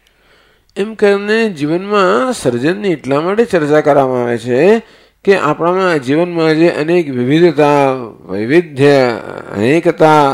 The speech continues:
વિષમતા અનુભવ કરીએ છીએ ને, કે એકતા જો સત્ય હોય તો આ વિવિધતાને કેમ સમજાવે?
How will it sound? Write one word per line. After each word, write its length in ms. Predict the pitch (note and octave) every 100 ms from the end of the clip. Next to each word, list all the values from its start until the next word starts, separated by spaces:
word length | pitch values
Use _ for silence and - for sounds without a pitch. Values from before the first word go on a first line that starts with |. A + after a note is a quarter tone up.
| - - -
વિષમતા 680 | - - - D3+ D#3 D#3 D3 - -
અનુભવ 320 | D3+ E3+ F#3
કરીએ 300 | F#3+ G#3 C#4
છીએ 160 | B3 -
ને, 100 | - _ _ _ _ _ _ _ _ _ _ _ _ _ _ _ _ _ _ _
કે 80 | F3+ B2+ F#3+
એકતા 420 | G#3 G#3 G#3 G#3
જો 140 | F#3 F#3
સત્ય 380 | - D#3+ - D3+
હોય 260 | D3 D#3+
તો 120 | E3+ F3
આ 140 | D3
વિવિધતાને 640 | A#2 A#2+ C#3+ E3 F3 F3+
કેમ 180 | F3+ A#3
સમજાવે? 600 | F#3+ E3 C#3+ D3 C#3+ A2+